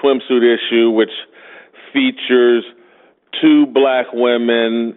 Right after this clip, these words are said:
and a transgender black woman, uh, on the cover. This is now history, and it's a history-making deal.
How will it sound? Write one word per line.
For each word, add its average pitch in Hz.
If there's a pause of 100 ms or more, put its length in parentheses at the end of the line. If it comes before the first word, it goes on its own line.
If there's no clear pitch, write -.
(100)
and 110
a 107
transgender 113 (140)
black 113
woman, 104 (560)
uh, 110
on 120
the 110
cover. 113
This 139
is 139
now 139
history, 120 (720)
and 127
it's 120
a 127
history-making 143
deal. 123